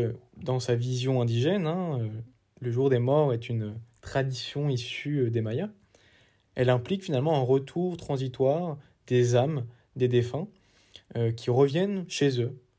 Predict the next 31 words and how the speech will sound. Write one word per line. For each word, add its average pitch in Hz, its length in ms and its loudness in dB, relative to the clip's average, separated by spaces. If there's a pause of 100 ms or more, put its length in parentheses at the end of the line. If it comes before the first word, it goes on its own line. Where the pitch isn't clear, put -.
(280)
euh, 113 360 2
dans 113 140 -2
le 117 60 2
monde 156 200 2
des 156 100 2
vivants, 139 440 -2 (300)
pour, 131 440 2
euh, 113 100 4
partager 120 460 0
un 135 60 -2
moment 123 240 0
avec, 117 240 -2
euh, 104 220 -4 (120)
leur 113 140 -4
famille. 107 320 -6 (500)
C'est - 160 -6
d'ailleurs 113 260 2
pour - 220 -6
ça 156 220 0
que, 135 180 -4
euh, 120 240 0 (1040)
les 131 160 0
familles 131 320 0
des 117 80 2
défunts 135 320 -2
posent 127 300 -4
souvent 123 300 -2
de, 113 160 -4
de 110 140 -6
la 110 100 0
nourriture. 131 500 -4